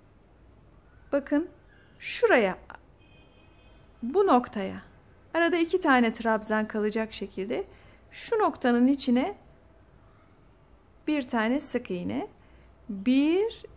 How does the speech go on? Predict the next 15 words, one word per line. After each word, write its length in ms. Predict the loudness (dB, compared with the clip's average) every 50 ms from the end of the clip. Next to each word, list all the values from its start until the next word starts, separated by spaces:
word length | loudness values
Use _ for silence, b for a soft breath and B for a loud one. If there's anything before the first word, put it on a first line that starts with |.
| -20 -12 -8
iki, 680 | -8 -8 -8 -8 -10 -6 -4 -2 -2 -2 -2 -4 -8 b b b b b b b b _ _ -6
hemen 360 | -2 0 2 2 2 2 0 -2
şurada 540 | -4 -4 0 0 0 2 2 0 0 0
buluyorsunuz 640 | 0 0 0 2 0 0 0 -2 -2 0 0 0 -2
zaten. 440 | -2 0 0 -2 -2 -2 0 2 2
Bakın 320 | 2 0 -2 -2 -2 -2
şurada 640 | -2 -4 -4 -2 -2 -2 0 0 0 0 -2 -2 -4 -6 B B B B B B B _ _ -8
üçüncü 520 | -8 -6 -4 -2 0 0 0 0 -2 -4
trabzanın 720 | -2 0 2 2 2 0 -2 -2 -2 -2 0 0 -2 -4 -6 -12 -20 b b b b b b -20 -20 -20 -10
tepe 320 | -8 -8 -4 -2 0 2 2
noktasına 680 | 2 0 0 -4 -6 -6 -4 -2 -2 -2 0 0 0 0
beş 260 | -2 -2 -2 -4 -4
tane. 480 | -2 -2 -2 -2 -2 -4 -6 -6 -8 -10 -16 -20 _ _ _ _ -20 -20 -20 -20 _ _ _ _ _ _ _ _ -6
Bir, 460 | -4 -2 -2 -2 -4 -4 -8 -14 -20 -20 -20 -20 _ _ -20 -20 -20 -20 -20 -20 -20 -20 -20 -20 -20 -20 -20 -20 -20 _ _ _ -20 -20 -20 -20 -20 -20 -20 -20 -20 -20 -20 -20 -20 b b b b b b b b b b -20 _ _ -20 -20 -20 _ _ _ -8
iki, 720 | -6 -6 -6 -6 -10 -8 -6 -4 -2 -2 -2 -4 -6 -8